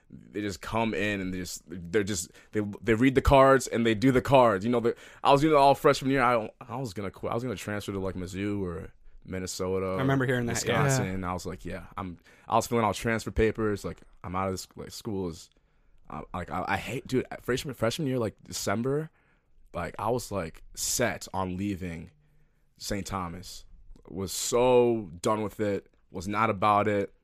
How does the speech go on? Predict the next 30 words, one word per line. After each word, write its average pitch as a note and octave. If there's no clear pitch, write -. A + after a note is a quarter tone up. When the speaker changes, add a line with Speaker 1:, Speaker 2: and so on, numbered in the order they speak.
Speaker 1:
at F#2
all. G#2
J-turn A#2
comes A2+
around, A2+
and F#2+
I -
have G2+
so -
much G#2+
time G2
to -
think. -
I F2+
have F2+
so -
much G#2
time G2
to F2
think. F#2
It -
was, F#2
you -
know, E2
thirty A2
days G2
to F2
just F2
at F2+
home. F#2+